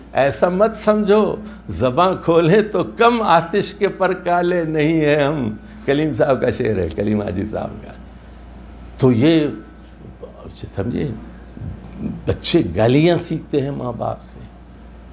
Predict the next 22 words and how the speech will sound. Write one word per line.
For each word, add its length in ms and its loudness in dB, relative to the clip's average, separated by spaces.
आप 300 2
गाली 260 6
देंगे 320 2
तो 140 0
बच्चा 280 2
भी 160 0
गाली 260 2
देगा। 340 -4
अगर 240 4
आप 160 6
बीवी 340 -2
को 140 -2
मारते 480 0
हैं 600 -4
तो 80 2
आपका 600 4
बेटा 420 2
भी 160 0
अपनी 300 0
बीवी 300 -2
को 120 2
मारेगा। 760 2